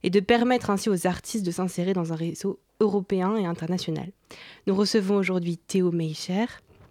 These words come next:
qui est directeur artistique avec Julie Crantel d'Alter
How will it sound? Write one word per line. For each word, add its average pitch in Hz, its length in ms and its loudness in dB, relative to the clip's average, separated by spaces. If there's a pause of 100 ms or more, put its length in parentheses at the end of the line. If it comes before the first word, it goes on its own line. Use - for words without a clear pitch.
(420)
qui 226 100 4
est 202 60 6
directeur 233 500 2
artistique 226 540 -2
avec 165 240 -2
Julie 175 220 -4
Crantel 180 440 -4
d'Alter 170 320 -6